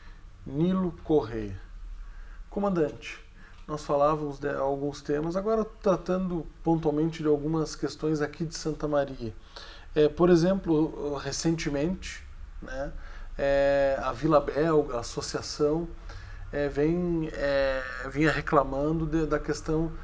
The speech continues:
da violência no, no, no local, né, a questão da depredação, por exemplo, das luminárias, né, que é uma das características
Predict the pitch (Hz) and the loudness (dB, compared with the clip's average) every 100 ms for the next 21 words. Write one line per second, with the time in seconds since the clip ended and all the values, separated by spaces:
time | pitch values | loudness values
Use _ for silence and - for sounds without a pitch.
0 | - - - 156 151 180 180 185 - 147 | -8 -8 2 4 6 8 8 4 2 0
1 | 143 139 135 131 131 135 131 123 139 139 | 0 -2 -4 -8 -6 -4 -4 0 4 4
2 | 135 123 117 - 147 143 139 147 156 143 | 2 -2 -8 -6 -2 0 2 2 2 0
3 | 135 - 160 165 151 135 139 139 135 147 | -2 0 0 0 -2 -2 2 2 2 2
4 | 143 135 151 165 147 131 - - 139 - | 2 4 6 6 4 0 -4 -6 -8 -8
5 | - - - 135 139 139 151 135 - 139 | -12 -10 -8 -2 -2 0 0 0 0 -2
6 | 147 165 - 139 | -2 -4 -4 -6